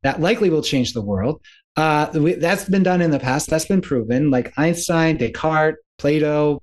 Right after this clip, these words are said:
Bohr, all these people, they've done that. They've proven it to us. We, we're talking because of those insights.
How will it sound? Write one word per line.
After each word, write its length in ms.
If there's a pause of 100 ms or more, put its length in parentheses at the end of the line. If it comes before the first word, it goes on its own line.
(160)
Bohr, 480
all 140
these 200
people, 380 (280)
they've 160
done 220
that. 280
They've 160
proven 300
it 80
to 160
us. 400
We, 460
we're 140
talking 360
because 280
of 100
those 180
insights. 400